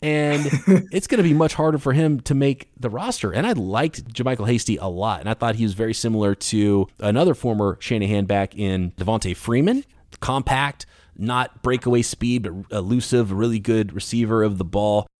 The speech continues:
Speaker 1: He was showing signs in camp and in preseason and early in the season when he got opportunities until he had that fumble. He had that one fumble, and he was a different player at the very end of the year.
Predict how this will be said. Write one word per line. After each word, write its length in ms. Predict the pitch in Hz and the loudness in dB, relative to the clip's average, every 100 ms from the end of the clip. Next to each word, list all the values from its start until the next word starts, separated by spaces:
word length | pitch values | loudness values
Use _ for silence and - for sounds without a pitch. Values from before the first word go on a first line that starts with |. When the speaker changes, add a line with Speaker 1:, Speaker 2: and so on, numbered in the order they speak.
| _ | _
Speaker 1:
He 240 | - 123 | -4 -2
was 120 | 98 - | 0 0
showing 340 | - 107 95 | 0 0 0
signs 640 | - 110 110 113 120 - - - - | -2 -2 0 2 0 -2 -10 -14 -6
in 160 | 85 | -6
camp 400 | - 120 120 120 | -2 -2 0 -2
and 80 | 95 | -4
in 100 | 82 | -6
preseason 680 | - 123 - 120 113 117 113 | -4 -4 0 0 2 2 0
and 80 | 101 | 0
early 240 | 117 117 113 | 0 2 2
in 60 | |
the 80 | 104 | 0
season 520 | - 120 107 113 110 - - - | 0 0 2 2 0 -4 -14 -8
when 140 | 107 107 | -2 0
he 40 | |
got 200 | 107 101 | 2 2
opportunities 720 | 104 101 - 123 113 104 101 - - | 0 -2 -2 0 2 0 -2 -10 -8
until 240 | 117 127 117 | -4 0 2
he 80 | |
had 100 | 113 | 2
that 140 | 101 - | 0 -2
fumble. 400 | 110 113 82 - | 0 0 -2 -2
He 80 | 110 | 0
had 80 | 123 | 2
that 140 | 120 | 2
one 180 | 113 131 | 2 0
fumble, 540 | - 131 143 110 101 - | 2 2 4 4 2 0
and 240 | 107 101 | 0 2
he 100 | 120 | 2
was 100 | 104 | 2
a 40 | |
different 260 | 98 101 76 | 0 -2 -2
player 300 | 95 87 73 | -2 -2 -2
at 160 | 92 - | -4 -8
the 60 | 82 | -4
very 380 | 92 87 85 85 | 0 0 0 -2
end 80 | |
of 100 | 76 | -4
the 60 | 76 | -6
year. 280 | 78 69 | -8 -10